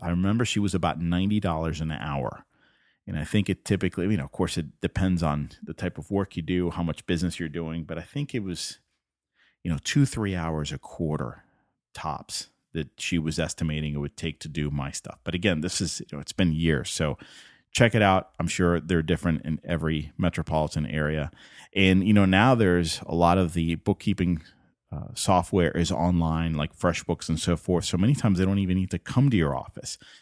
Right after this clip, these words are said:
They might be able to just get a login to your system. Uh, you can mail them a, a folder with all your transactions,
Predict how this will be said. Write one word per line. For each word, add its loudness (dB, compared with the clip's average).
They -2
might 2
be -2
able 0
to -6
just -6
get 2
a 4
login 4
to -4
your 2
system. 2
Uh, -2
you 6
can 4
mail 6
them 6
a, -2
a -4
folder 4
with 2
all 4
your 2
transactions, 0